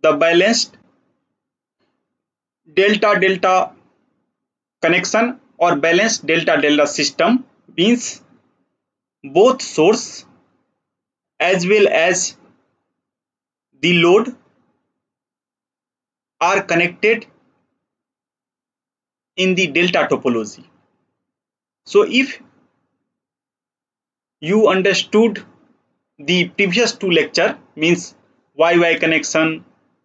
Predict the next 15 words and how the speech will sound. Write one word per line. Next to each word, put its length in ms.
and 340
Y 240
delta 340
connection, 560
then 420
this 280
particular 640
lecture 380
is 280
obvious 460
extension 760
of 320
the 300
previous 840
lecture. 480